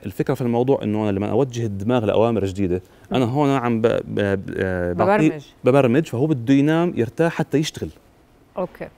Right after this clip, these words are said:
Speaker 1: فكردة فعل على الشغل هذا الطفل تلقائيا راح يسترخي، أولها حيكون منزعج. طبيعي، الانزعاج طبيعي، إنه ما بدي، بدي ألعب، بدي أمسك
Speaker 2: آه.
Speaker 1: التاب أو آي-، آيباد،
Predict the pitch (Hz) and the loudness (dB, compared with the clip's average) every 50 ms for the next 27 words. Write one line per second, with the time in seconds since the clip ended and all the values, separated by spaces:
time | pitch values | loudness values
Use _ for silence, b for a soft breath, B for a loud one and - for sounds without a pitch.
0 | _ _ _ - - 107 104 104 101 - - - 120 151 165 160 156 - - - | _ _ _ -6 -2 0 2 2 0 0 0 2 2 2 2 0 -2 -4 -2 0
1 | 170 170 143 117 101 110 113 110 107 - - - 147 151 127 113 120 113 95 101 | 2 2 2 2 2 2 0 0 0 -2 -4 0 2 2 2 4 4 4 4 4
2 | 113 123 - B B B B B - - - - - 147 - - 127 - - 123 | 4 2 0 B B B B B -8 -8 -4 0 -2 0 0 -2 -4 0 0 2
3 | 127 139 117 113 107 - 110 - - 113 95 - - 85 82 - - 120 139 147 | 2 2 2 0 0 -2 -6 -4 -2 -2 -2 -2 -4 -10 -10 -6 -2 0 2 2
4 | 143 123 - 123 - - 135 123 120 113 98 95 80 76 76 - - _ _ _ | 0 0 -4 -4 -2 0 0 2 2 2 0 0 -2 -4 -6 -14 -18 _ _ _
5 | _ _ _ _ - 247 151 117 92 85 85 - - - 143 139 147 151 160 156 | _ _ _ _ 2 6 6 6 4 4 0 -6 -4 -2 0 2 2 2 2 0
6 | - - 117 120 127 135 143 147 139 127 110 107 117 107 104 - 120 104 95 98 | 0 -2 -2 -2 0 0 0 2 2 2 2 2 2 2 2 2 2 2 0 -2
7 | 95 98 92 104 98 110 117 - - - - 170 147 135 - 113 110 101 107 101 | -2 -2 -2 -2 -2 -2 -2 -6 -6 -10 -10 -10 -8 -4 -2 0 0 0 0 0
8 | 98 98 98 - - 101 92 - 113 110 127 | 0 0 0 0 0 -2 -2 0 0 0 0